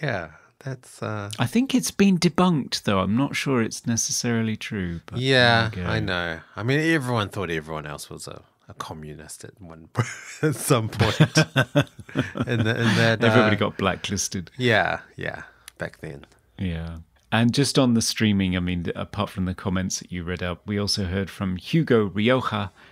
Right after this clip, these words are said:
Speaker 2: who said, "Love the streaming. You guys should do that more often. Congratulations for the one hundred." So
Speaker 1: Ah.
Speaker 2: thank you, Hugo.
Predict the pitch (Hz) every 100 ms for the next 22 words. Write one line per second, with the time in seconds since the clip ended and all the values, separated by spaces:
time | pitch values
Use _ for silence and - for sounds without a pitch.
0 | _ 107 95 110 92 - _ 98 135 160
1 | - 113 - - 107 98 98 92 92 107
2 | 127 135 120 123 139 123 - 104 - 139
3 | 160 123 135 - 120 139 123 135 - 101
4 | 95 101 - - - 113 110 113 - -
5 | 101 95 - 98 92 - 92 92 92 92
6 | 82 87 80 80 - _ _ - 98 82
7 | 82 - - 98 101 - 95 82 98 90
8 | 85 82